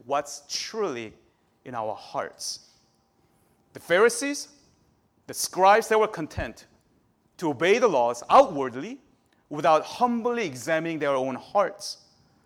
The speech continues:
and looking to God to change them. What they were teaching, their practice, and they're teaching their practice and everything was, as long as I do it, it doesn't matter how I feel at the time, how I feel inside.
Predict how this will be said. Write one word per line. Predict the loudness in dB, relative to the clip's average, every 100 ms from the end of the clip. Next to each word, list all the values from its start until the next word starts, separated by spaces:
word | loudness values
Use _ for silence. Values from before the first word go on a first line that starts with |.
| _
and | -10 0
looking | 2 2 -2
to | -10
God | -4 0 0 -2
to | -8
change | -6 -6 -6 -6 -6 -8
them. | -8 -10 _ _ _ _ _ _ _ _
What | 0 2
they | 4
were | 2
teaching, | 0 -6 -6 -6 -6 -2
their | -2
practice, | -2 -2 0 0 -2 -4 -4 -10 _ _ _ _ _ _ _ -16
and | -4
they're | -4
teaching | -4 -8 -6
their | 0 0
practice | 0 -2 -2 -4
and | -2
everything | 0 0 -2 0
was, | -2 -4 -2
as | 2 2
long | 2 2
as | 2 2
I | 0
do | -2 -6 -2 0
it, | -2 -8 _ _ _ _ -12
it | 0
doesn't | 0 2
matter | 2 4
how | 4 4 6
I | 4
feel | 0 -2 0
at | 0
the | -2
time, | -10 -8 -8 -10 _ -14
how | 0 2
I | 4
feel | 0 -4 -4 -4 -8 _ -10
inside. | -8 -6 -4 -2 -2